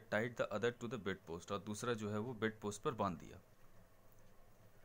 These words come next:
Then she seized the chunk of fire and suddenly thrust it almost into the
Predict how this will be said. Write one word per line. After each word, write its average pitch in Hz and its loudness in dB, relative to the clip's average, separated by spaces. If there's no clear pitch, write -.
Then 135 4
she 160 2
seized 151 4
the 139 8
chunk 143 4
of 120 6
fire 117 8
and 110 2
suddenly 131 4
thrust 123 4
it 101 0
almost 117 4
into 110 2
the 113 6